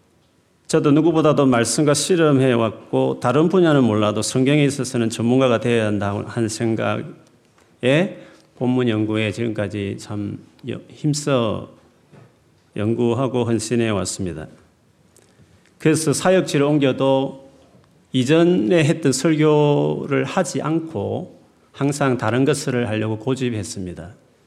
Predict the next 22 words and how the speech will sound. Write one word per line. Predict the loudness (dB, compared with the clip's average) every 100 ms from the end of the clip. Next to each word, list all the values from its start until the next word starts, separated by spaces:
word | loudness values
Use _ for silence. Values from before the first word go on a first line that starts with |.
| _ _ _ _ _
지금 | -4 2 2
생각하면 | 4 4 4 4 2
너무 | 0 0
고지식하다 | -2 -2 -2 -4 -2 0 2
싶은 | -2 -8 -16 _ _ _ -10 -6
생각도 | -4 -4 -4
드는데요. | -4 -4 -4 -4 -4 -6 -12 _ _ -20 _ _ _ _ _ _ _ _ -2
어느 | 2
날 | 4 4 4 2 0 -4 -16 -20 _
다른 | -2 2 4
교회를 | 4 4 6 4 4
사역지를 | 2 2 0 0 0 0 0 0 -4 -12 -20 -2
옮기게, | 0 2 0 0 -4 -8 -6
옮기게 | 0 0 2 0
될 | 0
시점이 | -4 -6 -6 -6
있었습니다. | -6 -10 -10 -10 -6
그래서 | -4 -4 -6
그 | -4 -4
교회에 | -2 0 0 0 0 -4 -6 -12 -20 -20 -20 _ _
이제 | -12 -10
제가 | -10 -8 -8 -8